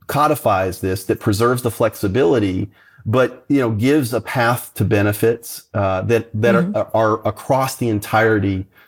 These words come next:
Speaker 1: of the system. And I think we'll be better for it.
Speaker 2: Okay, I have a last question, and Scott, you can go. Um, as people start to go back in the world and rely less on delivery,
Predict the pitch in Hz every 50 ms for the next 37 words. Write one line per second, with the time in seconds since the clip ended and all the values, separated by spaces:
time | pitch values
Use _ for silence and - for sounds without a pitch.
0 | _ _ - - - 107 101 92 92 95 - - - 160 160 160 - - 104 90
1 | - 95 - 113 110 107 104 104 - 127 113 - - 110 101 92 104 92 101 101
2 | 98 92 92 - - 104 92 92 - - - _ _ _ _ _ _ _ _ _
3 | _ _ _ _ _ - - 262 - 233 202 226 247 277 254 220 202 208 - -
4 | - 208 - - 185 170 165 165 - - 185 170 170 185 190 185 185 185 180 170
5 | - 202 196 196 190 185 - - - - _ - 220 - 285 269 254 - - 240
6 | 196 202 208 190 180 185 180 180 - 180 170 165 165 170 165 170 170 160 165 165
7 | 165 156 160 160 160 156 156 156 - - 165 156 165 156 151 151 151 170 151 147
8 | 139 139 -